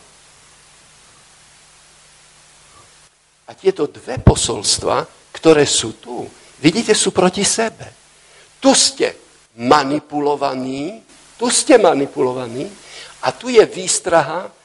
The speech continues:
pretože Pán Boh nás má rád a Pán Boh chce, aby sme boli zachránení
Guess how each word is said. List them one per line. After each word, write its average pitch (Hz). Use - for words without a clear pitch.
pretože 185
Pán 196
Boh 220
nás 196
má 170
rád 143
a -
Pán 196
Boh 190
chce, -
aby 156
sme 135
boli 135
zachránení 151